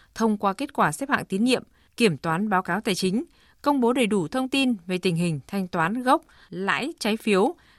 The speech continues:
tình hình sử dụng vốn từ phát hành trái phiếu, có trách nhiệm thanh toán đầy đủ nghĩa vụ nợ trái phiếu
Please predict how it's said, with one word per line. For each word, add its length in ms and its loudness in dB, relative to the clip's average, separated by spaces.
tình 140 2
hình 180 4
sử 180 0
dụng 240 -2
vốn 400 0
từ 120 -2
phát 180 -6
hành 140 0
trái 160 -4
phiếu, 320 0
có 120 -2
trách 180 -4
nhiệm 220 0
thanh 200 -4
toán 220 0
đầy 140 4
đủ 280 2
nghĩa 160 -2
vụ 240 -4
nợ 260 -2
trái 180 -4
phiếu 340 0